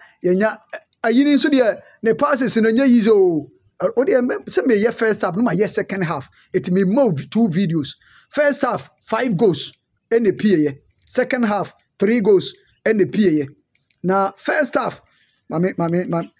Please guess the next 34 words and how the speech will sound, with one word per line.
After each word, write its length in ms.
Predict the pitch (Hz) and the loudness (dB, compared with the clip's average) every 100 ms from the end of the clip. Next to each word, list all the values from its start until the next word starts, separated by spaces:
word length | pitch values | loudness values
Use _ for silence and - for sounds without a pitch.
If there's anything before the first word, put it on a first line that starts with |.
| _ - | _ -4
this 140 | 277 | 0
way, 60 | 427 | 0
you 60 | |
can 180 | 226 214 | 0 0
make 160 | 247 214 | -2 0
me 100 | 220 | 0
the 80 | 180 | 2
mitiri 320 | 175 - 202 | 0 0 -2
ma 120 | 202 | 0
bobo. 220 | 165 143 - _ _ | -2 -6 -12 _ _
Ah. 180 | - 139 - _ _ _ _ _ _ _ _ _ _ _ _ _ _ _ _ _ - | -10 -10 -16 _ _ _ _ _ _ _ _ _ _ _ _ _ _ _ _ _ 0
Coach 320 | 269 277 - | 2 2 0
Ogum, 360 | 302 226 214 - | 0 2 0 0
ɛne 200 | 226 240 | 0 2
ne 60 | 208 | 2
technical 520 | 220 220 202 226 220 | 0 -2 -2 -2 -4
staff, 320 | 214 202 143 | -2 -4 -4
ɛselect 460 | - 220 190 175 175 202 | -6 -2 2 2 2 0
mmeranteɛ 460 | 180 190 - 196 | 0 0 0 2
wei 180 | 165 160 _ _ | 2 -2 _ _
for 120 | - | -2
the 100 | 175 | 0
first 300 | - 226 214 | 0 0 0
half. 240 | 208 156 - _ _ _ _ - | -2 -6 -10 _ _ _ _ -4
Aberanteɛ 400 | 170 220 233 233 | 0 0 0 0
ne 80 | 185 | 0
din 160 | 220 | 0
de 80 | 220 | 0
Freddy 300 | 220 190 220 | 0 0 0
Kasaya. 440 | 214 180 202 196 220 | 0 -2 0 2 2
Na, 160 | 247 | 0
sorry, 200 | 226 294 | 0 0
Anche 300 | 247 202 240 208 | 0 0 0 2
Bo. 300 | 196 143 | 2 2